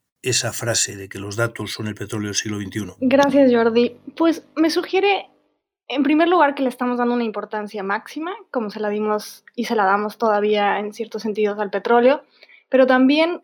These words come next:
Speaker 2: que es un modelo que es bastante tóxico, como hemos aprendido, el petróleo tiene bastantes desventajas, y que también, eh, tiene una fecha de caducidad. Algo que me parece muy sintomático es cómo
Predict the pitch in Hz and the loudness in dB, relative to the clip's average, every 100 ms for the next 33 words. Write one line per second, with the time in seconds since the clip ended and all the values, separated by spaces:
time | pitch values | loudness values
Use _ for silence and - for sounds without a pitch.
0 | _ - 262 - - 277 294 285 269 285 | _ 2 4 4 2 2 2 2 4 4
1 | 269 214 214 240 240 240 254 240 226 240 | 4 0 0 -2 0 0 0 0 0 0
2 | 240 262 262 285 226 208 220 226 220 220 | 0 -4 -2 -2 -2 -2 -2 -2 -4 -4
3 | 208 226 233 220 - 220 196 196 220 214 | -2 2 2 2 0 -2 -4 0 0 0
4 | 208 233 220 208 202 - 220 214 208 214 | 0 0 0 0 -2 -2 -2 -2 -2 -4
5 | 208 208 214 196 196 240 262 226 302 - | -4 -6 -4 -4 0 0 0 -2 -4 -8
6 | - _ _ - _ _ - 269 269 269 | -20 _ _ -20 _ _ 0 2 4 6
7 | 269 302 330 339 - _ _ _ _ _ | 6 6 4 0 -6 _ _ _ _ _
8 | _ _ _ _ 262 254 247 240 - _ | _ _ _ _ 2 4 6 4 -2 _
9 | _ - 294 294 285 294 277 269 262 262 | _ -4 0 2 2 2 2 4 4 2
10 | - 269 254 233 214 180 196 196 165 - | 0 -4 -2 -4 -2 -4 -4 -2 -2 -4
11 | _ _ _ _ _ _ _ _ _ _ | _ _ _ _ _ _ _ _ _ _
12 | _ _ _ - 294 320 330 302 277 254 | _ _ _ -4 -2 0 -2 2 2 4
13 | 247 247 247 285 277 269 269 233 233 247 | 2 0 0 -2 -2 0 0 2 2 0
14 | 247 226 - 247 233 240 | -4 -4 -4 -2 -2 -2